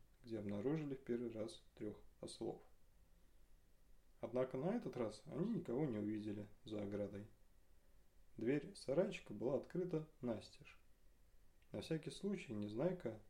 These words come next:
перелез через загородку и, пробравшись к сараю, заглянул внутрь. В сарае было пусто.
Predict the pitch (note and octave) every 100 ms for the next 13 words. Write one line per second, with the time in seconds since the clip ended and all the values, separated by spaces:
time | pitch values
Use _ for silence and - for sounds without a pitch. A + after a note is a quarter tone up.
0 | - - - - - C3+ D#3+ F#3 A#2+ G2+
1 | - A2 G#2 G#2 G#2+ F#3+ F3 - E3+ E3+
2 | - - - - - - - - A2+ G#2+
3 | G#2 G#2+ A2 - - - - G#2 G#2 C#3
4 | D3+ A#2 - - - G2+ - G#2+ A#2 B2
5 | A#2+ - A2 A2 G#2 - - - - -
6 | - - - - - - - - - E3
7 | G#3 E3+ C#3 B2+ - G#2 - -